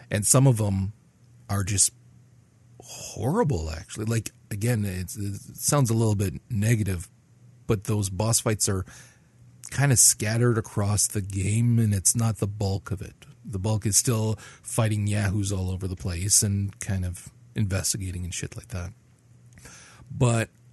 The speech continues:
you find out at one point that Black Mask is actually Joker. And this is early enough in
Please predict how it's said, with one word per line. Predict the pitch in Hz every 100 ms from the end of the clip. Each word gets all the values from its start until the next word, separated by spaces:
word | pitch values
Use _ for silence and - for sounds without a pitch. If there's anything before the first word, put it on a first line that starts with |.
| - -
you | 117 107
find | 143 147 135
out | 131
at | 113 107
one | 117 110
point | 120 120 107 -
that | 101 - -
Black | 104 98 107
Mask | 98 - -
is | 139
actually | 156 - 120
Joker. | 104 92 - - - _ _
And | 104 101
this | 123 -
is | 117 - -
early | 127 135 131 127 107
enough | 110 110 - -
in | 110 104 104 104